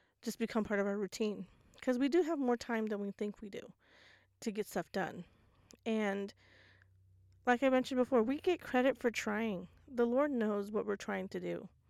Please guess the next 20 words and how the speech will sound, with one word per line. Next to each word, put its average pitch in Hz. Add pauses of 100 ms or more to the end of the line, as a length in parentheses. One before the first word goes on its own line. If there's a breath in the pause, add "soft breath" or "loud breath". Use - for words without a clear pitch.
(580 soft breath)
So -
don't 269
beat 269
yourself 240
up -
if 196
you 214
don't 202
get -
A, 190
B, 190
C, 190
D 175 (640 loud breath)
done. 180
If -
you 233
get 277
A 214
done, 214
great. 175